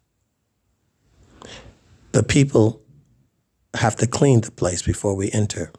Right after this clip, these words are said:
When we left one place last week, she came right at the moment that we were trying to get out.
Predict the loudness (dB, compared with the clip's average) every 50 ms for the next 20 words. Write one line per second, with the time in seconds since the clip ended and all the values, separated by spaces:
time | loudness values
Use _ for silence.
0 | _ _ _ _ _ _ -20 _ -20 -20 -20 -20 -20 _ _ -2 2 4 4 6
1 | 6 6 4 4 2 -2 -4 -4 -4 -4 -4 -6 -8 -8 -6 -6 -4 -6 -6 -6
2 | -4 -4 -4 -4 -6 -6 -8 -6 -8 -8 -8 -10 _ _ -20 -20 _ _ _ _
3 | _ _ _ _ _ _ _ _ -20 -20 -20 _ -20 -20 -20 -20 -20 _ _ -2
4 | 0 2 2 2 2 2 0 2 2 2 2 2 0 0 0 2 2 2 2 0
5 | -2 -2 -4 -4 -4 -2 -2 0 0 2 2 2 2 0 -2 -4 -6 -6 -2 0
6 | 0 0 0 -2 -4 -2 -2 0 0 0 -2 -2 -2 -2 0 0 0 0 -2 -4
7 | -6 -10